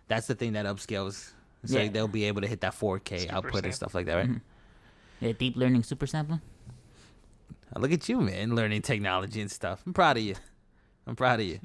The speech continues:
Speaker 2: I follow, I follow the tech world, man.
Speaker 1: Yes, but yes, like Kenny said, L-, Legend of Zelda Breath of the Wild two coming out alongside the Switch Pro just makes too much sense because you can't ignore numbers like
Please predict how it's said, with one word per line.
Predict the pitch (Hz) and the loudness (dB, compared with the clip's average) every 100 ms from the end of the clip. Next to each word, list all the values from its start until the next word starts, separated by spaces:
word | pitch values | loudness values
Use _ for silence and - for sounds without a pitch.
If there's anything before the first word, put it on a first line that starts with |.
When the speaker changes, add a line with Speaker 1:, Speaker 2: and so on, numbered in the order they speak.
| - | -10
Speaker 2:
I | 139 | -6
follow, | - 131 117 - | -2 -2 -2 -6
I | |
follow | - 147 113 | -4 -4 -4
the | 107 | -8
tech | - 107 - | -10 -14 -12
world, | 117 127 | -14 -10
man. | 135 - _ _ - - | -12 -14 _ _ -20 -6
Speaker 1:
Yes, | 127 131 - - - - _ | 2 2 2 -10 -20 -20 _
but | 135 123 | 2 4
yes, | 147 123 135 | 2 2 0
like | 127 | 0
Kenny | 160 160 | 2 2
said, | 143 160 151 143 - - _ - | 4 4 4 0 -14 -20 _ -6
L-, | 123 110 | -4 0
Legend | 131 139 151 | 0 2 0
of | 127 | 0
Zelda | 131 127 120 | 2 2 0
Breath | 113 117 113 | 0 -2 -2
of | 120 | -2
the | |
Wild | 117 113 113 | 0 2 0
two | - - 117 117 113 _ | -2 -2 -2 -2 -6 _
coming | - 135 131 | -4 -2 0
out | 117 117 | -2 -2
alongside | 107 110 113 - 113 107 | -2 -2 -4 -2 -2 -2
the | |
Switch | 110 - 113 - | -8 -4 -6 -2
Pro | 110 113 | 2 2
just | 117 107 | 0 -2
makes | 117 113 - | -2 -2 -4
too | - 139 | -2 0
much | 127 - | 0 -2
sense | - 127 170 - - - - - - - | -2 -2 -2 -6 -12 -20 -20 -20 -20 -6
because | 135 147 131 113 | -2 2 2 0
you | 127 | -6
can't | - 170 165 - - _ _ - | 0 2 2 -2 -12 _ _ -6
ignore | 135 120 120 127 123 | -2 2 4 6 4
numbers | 113 110 117 101 98 95 - - _ _ 107 | 2 0 2 0 -2 -4 -8 -20 _ _ 0
like | 107 98 - | 0 0 -4